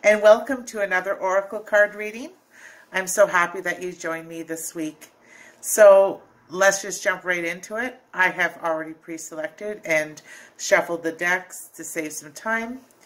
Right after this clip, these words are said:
So the decks that we're going to be using this week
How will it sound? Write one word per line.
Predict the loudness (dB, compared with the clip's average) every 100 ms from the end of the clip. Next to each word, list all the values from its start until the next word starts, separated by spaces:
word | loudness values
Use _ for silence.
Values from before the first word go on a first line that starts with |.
| -20 -20 -20 -14
So | 2 6 8
the | 6
decks | 6 4 4 -6
that | -2 -2 -2 -10 _ _
we're | -8 -6
going | -6 -10
to | -10 -12
be | -10
using | -8 -8 -8 -8
this | -8 -8 -6
week | -8